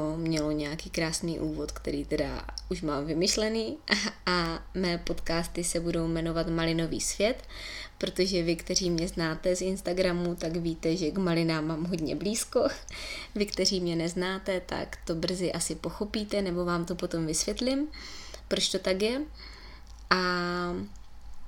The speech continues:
o čem by měl být první díl mého podcastu?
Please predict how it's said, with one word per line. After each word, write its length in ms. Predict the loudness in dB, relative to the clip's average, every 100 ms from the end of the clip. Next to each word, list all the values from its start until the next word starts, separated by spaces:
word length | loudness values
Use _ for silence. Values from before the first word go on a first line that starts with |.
| -8 -8 -10 -10 -8 -8 0
o 40 | 2
čem 260 | 6 6
by 80 | 6
měl 240 | 4 4
být 220 | 2 -2 0
první 440 | 0 2 2 2
díl 340 | 2 2 4
mého 680 | 2 0 2 2 2 0 -2 -6 -14 -14
podcastu? 800 | -2 -2 0 -2 0 -2 -2 -4